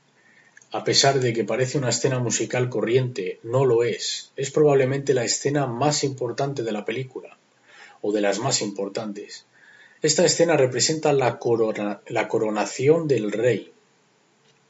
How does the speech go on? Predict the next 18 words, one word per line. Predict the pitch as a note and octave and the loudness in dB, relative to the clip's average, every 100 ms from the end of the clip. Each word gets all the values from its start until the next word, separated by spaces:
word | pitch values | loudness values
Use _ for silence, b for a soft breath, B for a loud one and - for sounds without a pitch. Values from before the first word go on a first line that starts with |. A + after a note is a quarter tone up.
| _ - | _ -4
El | - G#2 | -2 0
león | A#2 D3+ D#3 | 2 2 2
cobarde | C3 B2+ B2+ G#2 G2 - | 2 2 2 0 -6 -6
es | C#3+ C#3 | -2 0
coronado | - C3 A#2 A2 C3 A#2 F2+ - _ _ _ B B B B B B B _ | 0 0 0 0 -2 -2 -6 -12 _ _ _ B B B B B B B _
por | A#2 A2+ | 0 4
los | A2+ D3+ | 4 4
otros | D3 D#3 D3 | 2 2 2
tres | C#3 C3 | 0 2
personajes, | - C3 A#2+ B2 B2 F2+ - - - | 2 2 0 -4 -6 -8 -10 -10 -6
y | B2+ | -2
esto | D#3 - C#3 | 0 4 4
representa | B2+ B2 A2+ C3 C#3+ B2+ G#2 - | 4 2 0 0 -2 -4 -4 -2
el | A2+ G#2+ | -2 0
rol | A2+ C#3+ D#3+ | 4 4 4
vital | C#3 A#2+ A#2+ B2 G2 F#2+ - | 0 -4 -2 -2 -4 -10 -10
e | A#2+ | -8
importante | A2 A2 G#2 G2+ C3 B2 G#2 F2 | -8 -6 -8 -2 -2 -2 -6 -12